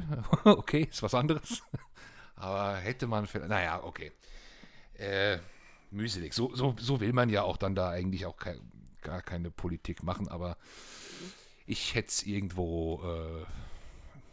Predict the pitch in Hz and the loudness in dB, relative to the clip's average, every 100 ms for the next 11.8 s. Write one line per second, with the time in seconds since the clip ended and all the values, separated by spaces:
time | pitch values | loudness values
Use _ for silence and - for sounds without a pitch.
0 | - - - - - - - 139 - 120 | -18 -14 -12 -10 -10 -8 -4 -6 -4 -4
1 | - - 104 101 95 92 87 - 92 85 | -2 0 0 2 2 2 0 -2 -4 -2
2 | 80 - - 76 80 - - - - - | -6 -4 -4 -4 -6 -10 -14 -14 -14 -16
3 | - - - - - 120 113 110 101 - | -18 -20 -20 -8 0 2 4 4 2 0
4 | 90 92 92 95 87 92 - - - 82 | -4 -2 -2 -2 0 -2 -4 -10 -8 -6
5 | 87 85 85 85 87 90 82 - - - | -6 -6 -4 -6 -4 -6 -6 -14 -20 -18
6 | - - - - - 143 156 131 131 165 | -18 -18 -20 0 4 6 6 6 6 6
7 | - 151 135 131 156 156 123 135 98 139 | 6 4 6 4 6 4 2 -2 -4 -4
8 | 139 139 143 196 143 95 95 147 131 113 | 2 6 8 6 4 2 2 2 2 0
9 | 117 117 95 - - - - - - - | 0 -4 -8 -16 -20 -20 -20 -20 -20 -20
10 | - - - - - - - - - - | -20 -20 -20 -20 -20 -20 -20 -20 -14 -12
11 | - - 123 156 175 117 - - | -6 6 8 10 10 8 2 -4